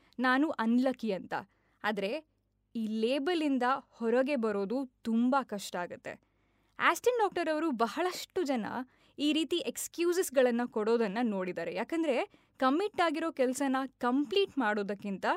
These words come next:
ಎಕ್ಸ್‌ಕ್ಯೂಸ್ ಕೊಡೋದು ತುಂಬಾ ಈಸಿ ಅಲ್ವಾ? ಆದ್ರೆ ನೀವು ಈ ಎಕ್ಸ್‌ಕ್ಯೂಸಸ್ ಇಂದ ಹೊರಗ್ ಬರ್ಬೇಕು,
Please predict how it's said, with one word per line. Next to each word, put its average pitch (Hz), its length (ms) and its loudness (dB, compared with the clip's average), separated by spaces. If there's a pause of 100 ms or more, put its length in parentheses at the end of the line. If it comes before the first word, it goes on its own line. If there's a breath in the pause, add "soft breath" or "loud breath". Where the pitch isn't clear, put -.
(440 soft breath)
ಎಕ್ಸ್‌ಕ್ಯೂಸ್ 415 520 0
ಕೊಡೋದು 349 340 -2
ತುಂಬಾ 339 320 0
ಈಸಿ 226 240 2
ಅಲ್ವಾ? 185 440 -2 (360 soft breath)
ಆದ್ರೆ 214 460 -2 (220)
ನೀವು 285 600 2
ಈ 233 260 -6
ಎಕ್ಸ್‌ಕ್ಯೂಸಸ್ 320 640 -2
ಇಂದ 262 120 0
ಹೊರಗ್ 208 480 -2
ಬರ್ಬೇಕು, 190 680 -4